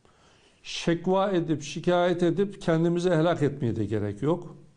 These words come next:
Ne yapacağız? O melun şeytanın vesvesesine karşı kıymet vermeyeceğiz. O bizim malımız değil. Şeytanın kalbimize attığı bir fitne tohumudur.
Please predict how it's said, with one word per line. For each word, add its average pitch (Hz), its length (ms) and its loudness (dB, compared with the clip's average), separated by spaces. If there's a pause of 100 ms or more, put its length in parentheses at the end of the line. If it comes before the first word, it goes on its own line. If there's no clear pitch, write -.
(300)
Ne 214 60 2
yapacağız? 208 640 0 (2750)
O 220 140 2
melun 208 560 2
şeytanın 131 760 2
vesvesesine 147 920 0
karşı 180 580 0 (680)
kıymet 156 480 0
vermeyeceğiz. 180 880 -2 (120)
O 160 240 2
bizim 147 240 2
malımız 143 520 2
değil. 147 400 0
Şeytanın 143 540 0
kalbimize 139 600 0
attığı 165 420 0
bir 151 120 0
fitne 151 440 -2
tohumudur. 208 540 2